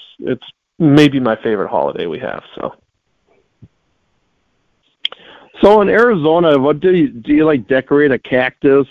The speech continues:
Speaker 2: uh, or what, what is it like? Because you wa-, I imagine you watch all these traditional Christmas movies and there's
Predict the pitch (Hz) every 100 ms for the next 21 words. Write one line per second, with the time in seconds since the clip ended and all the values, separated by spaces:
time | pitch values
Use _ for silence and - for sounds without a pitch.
0 | - 135 131 123 113 120 120 123 131 180
1 | 214 156 190 190 175 151 160 - 120 _
2 | 117 123 139 131 123 113 107 _ _ _
3 | _ _ _ _ _ - 143 156 170 175
4 | _ _ - 151 160 170 226 185 175 147
5 | 156 170 165 151 143 - 139 147 151 151
6 | 143 135 131 120 165 160 - 120 127 131
7 | 127 135 120 123 120 113